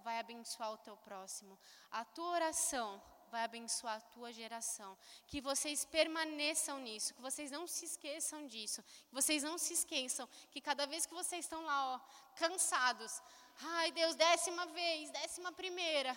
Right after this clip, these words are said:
já não aguento mais, tá doendo as costas, tá doendo, tô cansado, eu não aguento mais." Que o Senhor te fortaleça, que você se lembre das promessas do Senhor. Algo que o Senhor falou muito forte comigo também é:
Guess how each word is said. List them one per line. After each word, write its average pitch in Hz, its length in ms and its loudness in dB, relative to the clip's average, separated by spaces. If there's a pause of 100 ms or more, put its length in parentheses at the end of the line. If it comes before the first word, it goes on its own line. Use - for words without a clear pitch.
(280)
já 302 100 -6
não 330 80 0
aguento 359 380 -2
mais, 311 440 2
tá 330 140 6
doendo 359 360 0
as 370 160 0
costas, 285 640 -4
tá 320 180 0
doendo, 339 500 2
tô 349 100 -4
cansado, 339 760 4
eu 302 80 -10
não 311 80 -8
aguento 370 460 -6
mais." 294 540 -4 (680)
Que 277 120 -10
o 277 60 -4
Senhor 277 340 -2
te - 160 -8
fortaleça, 269 880 -4
que - 80 -14
você 247 300 -6
se - 280 -6
lembre 226 680 -10 (280)
das 233 360 2
promessas 240 840 -4
do 233 180 -12
Senhor. 202 880 -2 (920)
Algo 262 240 0
que - 80 -14
o - 20 -4
Senhor 247 200 -2
falou 254 240 -6
muito 247 220 -14
forte 233 280 -8
comigo 240 300 -12
também 233 440 -6
é: 208 160 0